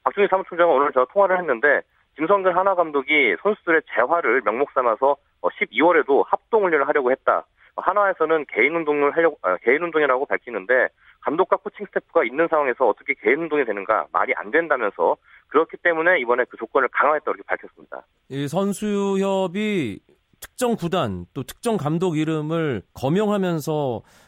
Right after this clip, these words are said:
Speaker 2: 어... 상당히 이게 논란이 증폭되고 있습니다. 팬들까지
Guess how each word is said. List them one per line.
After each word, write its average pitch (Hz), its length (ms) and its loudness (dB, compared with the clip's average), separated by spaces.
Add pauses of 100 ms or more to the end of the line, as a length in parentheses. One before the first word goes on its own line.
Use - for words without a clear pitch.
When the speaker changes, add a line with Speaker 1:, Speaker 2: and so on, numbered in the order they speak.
(120)
Speaker 2:
어... 98 720 -8 (280)
상당히 190 420 -2
이게 143 320 0 (120)
논란이 139 340 -2
증폭되고 160 540 -2
있습니다. 117 340 -6
팬들까지 185 720 -2